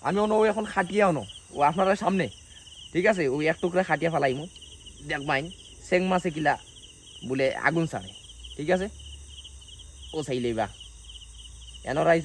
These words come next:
পর্দা ফাঁস হয়ে যেত, ঠিক আছে? আচ্ছা, এই বড় হইতে পারে, বড়, আহ, তেন খবিরাজ হইতে পারে, কিন্তু সায়েন্স লইয়া যে তাই খেলা করে আর কইন যে খবিরাজর কিতা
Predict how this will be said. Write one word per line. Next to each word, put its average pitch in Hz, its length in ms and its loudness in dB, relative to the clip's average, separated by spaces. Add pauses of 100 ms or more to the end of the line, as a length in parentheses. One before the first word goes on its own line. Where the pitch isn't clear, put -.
(180)
পর্দা 175 240 8
ফাঁস 156 180 2
হয়ে 131 100 -4
যেত, 101 260 -8
ঠিক 180 140 4
আছে? 143 200 4 (480)
আচ্ছা, 127 180 -2
এই 190 180 6 (420)
বড় 151 180 4 (360)
হইতে 180 200 4
পারে, 180 180 8
বড়, 151 200 0
আহ, 127 640 0
তেন 147 180 -4
খবিরাজ 170 440 4
হইতে 131 180 -2
পারে, 107 200 -4 (480)
কিন্তু 202 380 2 (100)
সায়েন্স 202 380 2
লইয়া 240 180 10
যে 220 120 2
তাই 190 180 2
খেলা 160 240 2
করে 151 220 0
আর 131 180 4
কইন 175 160 2
যে 170 160 2
খবিরাজর 165 480 4
কিতা 101 220 -8